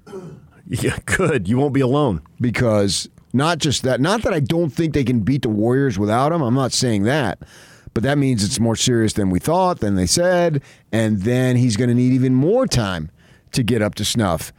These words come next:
Speaker 2: So then we push it back a week or two. And this is not the time to be pushing anything back. <laughs> This is go time, obviously. So that concerns me a great deal. I, I would much rather, I'd be much more comfortable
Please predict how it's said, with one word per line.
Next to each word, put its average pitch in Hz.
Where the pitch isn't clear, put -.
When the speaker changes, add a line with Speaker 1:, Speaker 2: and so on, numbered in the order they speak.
Speaker 2:
So -
then 139
we 139
push 160
it 127
back 190
a 117
week 117
or 107
two. 92
And 107
this 120
is 190
not 185
the 156
time 180
to 156
be 135
pushing 170
anything 160
back. 147
<laughs> -
This 151
is 139
go 165
time, 107
obviously. 104
So 120
that 127
concerns 160
me 110
a 117
great 117
deal. 113
I, 120
I -
would 131
much 175
rather, 120
I'd 117
be 120
much 165
more 165
comfortable 113